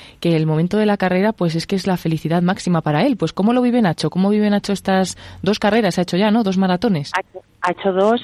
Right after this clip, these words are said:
Speaker 2: y lo vive con una intensidad, bueno, para él, bueno, decíamos que es que es darle alas a una persona que, que no las tiene, ¿no? Y hacer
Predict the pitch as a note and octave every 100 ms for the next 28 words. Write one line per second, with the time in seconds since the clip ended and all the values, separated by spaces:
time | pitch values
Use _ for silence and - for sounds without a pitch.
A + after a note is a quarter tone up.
0 | - F#3+ F#3 F3 E3+ E3+ E3+ F#3 F#3+ F#3
1 | F3+ F#3 F#3+ F#3+ F3 F#3 F3+ F3+ F#3 F#3
2 | F3 E3 E3+ E3+ E3 E3+ E3 F3 F3 F#3
3 | F3 D#3 - - - - - F3 F3 F#3+
4 | G3 F3+ - - F#3+ F#3 F3+ E3+ _ -
5 | - _ - F#3 F#3 F#3+ F#3+ F#3+ G3 G3
6 | F#3+ F#3+ F3+ F3+ - F3+ F3+ F3+ E3+ E3
7 | E3+ E3 E3 F3 - F3+ E3+ E3 F3 E3
8 | - E3+ E3+